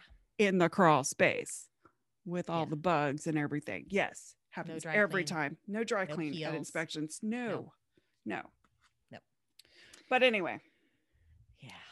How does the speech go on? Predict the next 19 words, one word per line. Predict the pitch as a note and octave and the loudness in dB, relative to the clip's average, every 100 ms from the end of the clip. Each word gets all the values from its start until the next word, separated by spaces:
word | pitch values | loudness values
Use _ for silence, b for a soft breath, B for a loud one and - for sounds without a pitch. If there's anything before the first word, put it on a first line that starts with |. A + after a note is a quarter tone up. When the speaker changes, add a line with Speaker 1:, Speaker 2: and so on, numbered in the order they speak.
| B B B B B B B B _ _ _ - | B B B B B B B B _ _ _ -16
Speaker 1:
Yeah. | F#3+ B B B B B B B B B B B _ _ _ - | -12 B B B B B B B B B B B _ _ _ -20
Speaker 2:
So | - F3+ | -16 -12
many | D#3 C3+ | -12 -12
things. | - - C#3 - - _ _ _ _ - _ _ - _ _ _ _ _ _ _ _ - | -16 -20 -20 -20 -20 _ _ _ _ -20 _ _ -20 _ _ _ _ _ _ _ _ -10
And | A#3 | -10
I | |
think | B3+ E4 D4+ | -8 -12 -14
just, | C#4+ - _ _ - - - - | -16 -18 _ _ -20 -20 -20 -14
you | G3 | -10
know, | D#3+ E3+ _ _ - | -10 -12 _ _ -18
being | F#3 E3+ E3+ | -12 -10 -8
a | |
respectful | E3+ - C#3 - D#3 | -12 -12 -16 -14 -16
human | D3+ C#3 A#2+ B2+ - _ _ _ _ _ _ _ _ _ _ - | -14 -14 -14 -16 -20 _ _ _ _ _ _ _ _ _ _ -12
to | E3+ | -8
Speaker 1:
I | |
Speaker 2:
other | F3 | -4
Speaker 1:
th-, | A3+ | -4
Speaker 2:
humans. | E3+ C#3 B2+ C3 - | -6 -10 -12 -14 -20